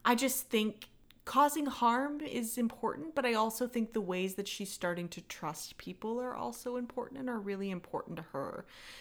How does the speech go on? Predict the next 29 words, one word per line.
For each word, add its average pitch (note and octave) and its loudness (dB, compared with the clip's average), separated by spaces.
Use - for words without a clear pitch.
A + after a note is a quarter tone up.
So C#4 8
it's C4+ 2
those C#4+ 0
parallels E3 2
in F#3 0
the F3+ -2
same F#3+ -2
way, F3 2
like, F3 2
she - -2
doesn't E4+ -2
trust C#4 0
a C4+ 0
lot B3 2
of B3+ -2
people A#3+ -2
in A3+ 2
the A3+ 0
same G#3 -4
way G3+ 0
that - -4
Rachel D#3+ -4
doesn't - -10
trust - -12
a - -10
lot - -10
of - -18
people, - -14
right? - -8